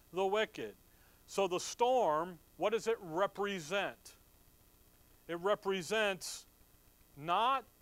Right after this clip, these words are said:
the peace of God's people, but the turmoil of the world. See, the, so the storm's painting a picture here. They're out there on that sea going. Sea and, uh, the sea in Scripture is usually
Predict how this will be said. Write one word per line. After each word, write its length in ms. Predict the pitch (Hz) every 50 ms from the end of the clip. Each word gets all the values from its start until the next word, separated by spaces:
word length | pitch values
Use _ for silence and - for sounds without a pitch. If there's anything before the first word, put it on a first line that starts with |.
| - - 165
the 100 | 151 165
peace 360 | - - - 220 214 - -
of 160 | 190 156 135
God's 400 | 135 170 170 175 175 165 - -
people, 720 | - - - 233 269 294 - - - 160 156 165 170 180 165 - - - _ - - - - - - - - - - - - 131
but 320 | 135 190 196 196 - 165 139
the 160 | 180 180 170
turmoil 720 | - - - - 233 240 240 226 220 214 214 202 202 196
of 100 | 190 170
the 60 | 170 180
world. 580 | 185 202 220 247 277 277 247 180 120 - - - - - - - - - - - - - - - - - - _ -
See, 200 | - - 208 202
the, 160 | 180 170 165 - - - _ -
so 160 | - - 202
the 100 | 185 180
storm's 640 | 160 - - - - 220 220 240 269 269 240 196 - -
painting 400 | - - 208 214 220 214 208 190
a 60 | 175 151
picture 480 | - - 233 247 - - - 240 202
here. 240 | 160 170 160 143 - - - - - - - - - - -
They're 240 | 139 165 196 254 254
out 240 | 233 226 226 214 -
there 160 | - 220 202
on 200 | 196 190 190 190
that 200 | 185 175 170 165
sea 340 | - - - 214 214 196 180 151
going. 460 | 143 185 202 233 226 202 165 151 139
Sea 400 | - - - - 233 240 233 214
and, 220 | 190 170 160 175 175 - - - - - - -
uh, 60 | 160 135
the 100 | 147 139
sea 420 | - - - - 262 277 262 233
in 120 | 185 160
Scripture 600 | 135 - - - 226 233 196 - - 180 165 139 - - - - - -
is 140 | 151 143 -
usually 420 | 180 226 233 - 208 190 165 147